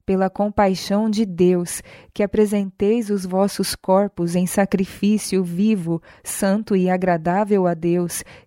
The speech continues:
que é o vosso culto racional. E não vos conformeis com este mundo, mas transformai-vos pela renovação do vosso entendimento, para que experimenteis qual seja a boa, agradável e perfeita vontade de Deus.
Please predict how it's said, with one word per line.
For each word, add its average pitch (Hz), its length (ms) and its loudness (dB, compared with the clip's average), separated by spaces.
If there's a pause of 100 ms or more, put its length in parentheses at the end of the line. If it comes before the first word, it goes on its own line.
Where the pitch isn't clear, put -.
que 254 180 -2
é 202 140 4
o 196 120 0
vosso 190 440 -2
culto 220 400 0
racional. 185 840 0 (600)
E 208 140 0
não 196 400 0
vos 220 220 0
conformeis 196 760 0
com 190 200 0
este 196 280 -2
mundo, 196 560 0 (320)
mas 180 240 0
transformai-vos 180 1160 0 (300)
pela 175 220 2
renovação 180 760 0
do 220 100 0
vosso 175 380 0
entendimento, 185 880 0 (400)
para 185 220 2
que 180 220 -2
experimenteis 202 1040 0
qual 190 240 2
seja 185 640 -2
a 202 120 0
boa, 185 540 -2
agradável 185 840 0
e 180 60 0
perfeita 180 680 -2
vontade 175 600 0
de 175 120 -4
Deus. 170 540 -2